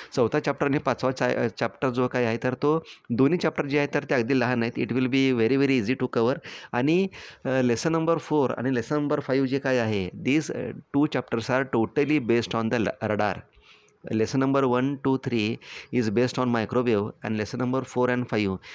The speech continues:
is based on, uh, radar. So this was the working of the pin diode. In the next, we will see the last type of diode, and we will end this, uh, lesson number three. So thank you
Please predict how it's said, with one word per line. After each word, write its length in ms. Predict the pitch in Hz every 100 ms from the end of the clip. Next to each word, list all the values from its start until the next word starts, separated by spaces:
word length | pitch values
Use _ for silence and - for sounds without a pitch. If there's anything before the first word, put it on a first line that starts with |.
| - -
is 220 | 120 98
based 340 | 104 123 - -
on, 260 | 117 117
uh, 160 | 143 196 175 156
radar. 360 | 98 95 92 90 - -
So 400 | - 160 147 127 -
this 220 | 123 127
was 160 | 135 123
the 80 | 117
working 340 | 110 - 131
of 140 | 131 120
the 80 |
pin 240 | - 123 127
diode. 280 | 110 104 123 _ - _ -
In 100 | 117
the 80 | 120
next, 340 | 131 151 - -
we 140 | 117
will 140 | 117 123
see 220 | - 131
the 240 | 127 170 - - -
last 340 | 107 117 156 -
type 180 | 135 127
of 100 | 104
diode, 400 | 107 107 131 -
and 160 | 113 107
we 120 | 107
will 240 | 104 156 185 - - - -
end 240 | 117 110
this, 220 | 107 160 - _ _ -
uh, 420 | 104 104 104 107 -
lesson 320 | - 113 - 117
number 200 | 110 117
three. 320 | - 107 - _ -
So 400 | - 160 123 175 _ _ - - _ -
thank 300 | 120 120 -
you 160 | 190